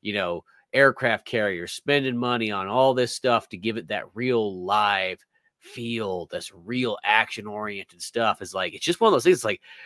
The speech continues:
realistically, even past Top Gun, it, it's one of those movies that, like, very few people tried to really kinda ape it, you know what I mean? Like, there's things like Iron Eagle.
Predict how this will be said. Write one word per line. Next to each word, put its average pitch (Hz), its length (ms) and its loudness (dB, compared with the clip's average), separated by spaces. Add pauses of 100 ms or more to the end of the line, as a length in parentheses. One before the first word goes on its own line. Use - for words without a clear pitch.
(140)
realistically, 185 460 6
even 156 220 4
past 135 340 4
Top 131 280 2
Gun, 175 280 4
it, 127 220 -4
it's 123 160 -6
one 147 160 2
of 165 60 -2
those 151 160 0
movies 131 320 2
that, 120 120 0
like, 104 200 -4 (180)
very 123 320 4
few 151 160 -4
people 131 240 0
tried 120 240 2
to 110 60 0
really 107 180 0
kinda 98 320 -4
ape 120 220 -4
it, 82 120 -14
you 92 120 -12
know 90 80 -10
what 90 100 -10
I 87 60 -12
mean? 95 240 -8
Like, 87 240 -8 (340)
there's 135 160 2
things 185 180 6
like 156 140 6
Iron 131 280 8
Eagle. 107 200 2